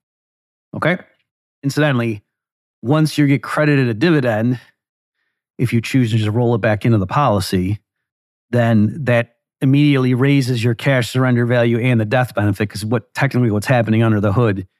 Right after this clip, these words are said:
is you're, like, buying a mini policy that's already paid up. You're just doing, like, a one little burst saying, "Just this one payment here, give me as much paid up insurance as I can get,"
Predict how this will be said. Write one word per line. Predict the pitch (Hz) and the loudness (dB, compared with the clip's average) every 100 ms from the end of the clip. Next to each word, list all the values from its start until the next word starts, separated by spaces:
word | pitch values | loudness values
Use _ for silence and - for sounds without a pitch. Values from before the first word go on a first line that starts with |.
| _ _ _ _ | _ _ _ _
is | 135 113 | -2 0
you're, | 110 | 0
like, | 107 - _ | -2 -6 _
buying | 143 127 127 117 | 0 2 2 2
a | |
mini | 117 117 110 | 2 0 0
policy | 120 110 104 - 76 - | 0 2 0 -2 -10 -10
that's | 90 | -4
already | 107 101 | -2 -2
paid | 92 117 92 | -2 -2 -2
up. | 90 - - - | -4 -10 -16 -6
You're | 101 | -4
just | |
doing, | 101 101 | 0 0
like, | 98 | 0
a | |
one | 95 107 | 0 2
little | 104 95 | 2 0
burst | 98 113 104 - - _ _ _ _ _ | -2 -2 -2 -4 -14 _ _ _ _ _
saying, | - 98 95 95 90 _ _ _ _ _ _ | -4 0 2 0 -2 _ _ _ _ _ _
"Just | 113 107 | -6 -4
this | 104 | -2
one | 123 127 | 0 0
payment | 110 135 123 | 2 2 2
here, | 117 127 117 107 | 2 0 0 -2
give | 113 120 | -2 0
me | 120 110 104 - _ - | 0 0 -4 -10 _ -6
as | 117 | -2
much | 120 113 - _ _ | 0 0 -4 _ _
paid | - 131 | -2 2
up | 120 110 | 2 0
insurance | 104 98 127 120 110 | -2 -2 0 0 -2
as | 107 | -4
I | 104 | -4
can | 101 98 | -2 -2
get," | 113 113 - | 0 -2 -4